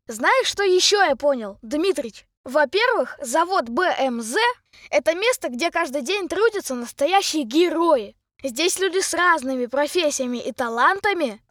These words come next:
находятся в постоянном поиске возможностей и развития креативных идей и новых решений. Во-вторых, здесь работают оптимисты,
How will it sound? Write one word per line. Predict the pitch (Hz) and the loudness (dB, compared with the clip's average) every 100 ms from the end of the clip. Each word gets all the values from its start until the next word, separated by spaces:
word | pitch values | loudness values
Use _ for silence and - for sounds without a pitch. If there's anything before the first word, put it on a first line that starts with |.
| - | -4
находятся | 294 - 480 453 392 | -2 2 2 2 -2
в | 370 | -6
постоянном | 359 - - 339 349 359 302 254 | -4 -4 -2 0 2 2 0 -4
поиске | - 339 285 - 269 | -4 2 2 2 -4
возможностей | 254 247 330 415 349 302 254 | -2 -2 0 0 -2 -8 -10
и | 262 285 | -8 -4
развития | 269 220 240 381 427 320 208 196 | -4 -4 0 0 0 -4 -6 -8
креативных | 330 320 311 - 392 302 - | -2 0 0 0 0 0 -2
идей | 254 226 415 359 | -6 -2 0 0
и | - 269 | -2 0
новых | 330 381 392 - | 2 2 2 0
решений. | 349 - 349 285 240 196 - - | 0 2 2 0 0 -10 -18 -2
Во-вторых, | 302 302 285 262 370 453 - | 0 2 0 2 2 2 0
здесь | 240 247 294 | -8 -4 0
работают | 294 277 330 339 320 | 0 0 0 -2 -2
оптимисты, | 320 - 370 440 480 - - | -2 -2 -2 0 0 -2 -10